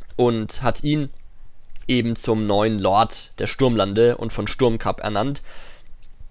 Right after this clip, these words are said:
Ein ehemaliger Bastard, den sie jetzt offiziell anerkannt hat. Denn das ist tatsächlich möglich. Äh, ein König kann offiziell Bastarde legitimieren. Ähm, das haben wir auch schon, äh, in der Serie gesehen. Ich glaub, bei,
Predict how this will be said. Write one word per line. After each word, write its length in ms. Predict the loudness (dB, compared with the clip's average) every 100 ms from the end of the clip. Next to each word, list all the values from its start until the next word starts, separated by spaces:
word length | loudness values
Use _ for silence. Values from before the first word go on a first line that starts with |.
| -8 -2
Ein 140 | 0
ehemaliger 500 | 2 6 6 6 4
Bastard, 640 | 4 4 4 4 4 4 2
den 160 | 0
sie 180 | 0 2
jetzt 240 | 0 0 -2
offiziell 400 | -2 -2 0 0
anerkannt 440 | 0 0 -2 -4
hat. 140 | -4
Denn 80 | -2
das 100 | 0 0
ist 80 |
tatsächlich 400 | -2 -2 -2 -2
möglich. 420 | 0 0 0 -6 -12 -16 -20 -18 0
Äh, 100 | 2
ein 240 | 2 2
König 540 | 2 4 4 0 -4
kann 240 | 2 2 2
offiziell 500 | -4 -4 -2 0 2
Bastarde 760 | 0 0 0 2 4 2 0 -4 -18 -18 -4
legitimieren. 1120 | 0 2 0 2 2 4 2 0 0 -4 -6 -10 -20 -20 -4
Ähm, 520 | 2 4 4 2 -4 -8 -14 -16 -18 -18 -20 -20 -20 -8 2
das 400 | 2 2 -6 -10 -10
haben 300 | -4 0 4
wir 180 | 4 2
auch 280 | 2 2 0
schon, 680 | -4 -2 0 0 0 -2 -2
äh, 300 | 0 2 2
in 160 | 0 0
der 100 | -2
Serie 360 | -2 -2 -2
gesehen. 260 | -2 -2 -2
Ich 100 | -2
glaub, 160 | 0 4
bei, 240 | 4